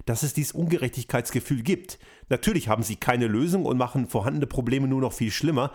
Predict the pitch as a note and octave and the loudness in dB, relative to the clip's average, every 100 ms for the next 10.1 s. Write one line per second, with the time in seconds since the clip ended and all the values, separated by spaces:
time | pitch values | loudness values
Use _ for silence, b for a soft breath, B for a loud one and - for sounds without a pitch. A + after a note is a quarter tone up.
0 | B B A2 G#2 - D#3+ D#3 B2+ A#2 A2+ | B B -2 0 2 0 2 2 2 2
1 | G#2+ C3+ B2 A#2 - A2+ C#3 - - E3 | 0 0 0 -2 0 0 0 -4 -8 -10
2 | - B B B B - G#2 A#2+ F#3 G3 | -16 B B B B -2 0 2 0 -2
3 | B B B _ - A#2+ A#2+ B2 - C3 | B B B _ -4 -4 -2 -2 0 0
4 | E3+ - C3+ D3 - - D3 D#3 C#3 A#2+ | 0 -2 -4 -4 -4 -4 -2 0 0 0
5 | G#2+ G2+ A2+ G2+ - E3 F3 C3 - - | 0 -2 0 0 0 0 0 -2 -6 -2
6 | B2+ B2 A#2+ - C3 B2 B B A#2 - | -2 -2 -2 0 0 -2 B B -4 -2
7 | A#2 G#2+ - A#2 B2 C#3+ B2+ A2+ G#2+ A2+ | -2 -2 -2 0 0 0 0 0 2 0
8 | - D#3+ C3 D#3 - B B E3+ - A#2+ | 2 -2 0 -2 -4 B B -2 0 0
9 | C#3+ C#3 B2+ - - - F#3 F#3+ - G2 | 0 0 0 -2 -6 -2 -2 -2 -4 -4
10 | G2 | -6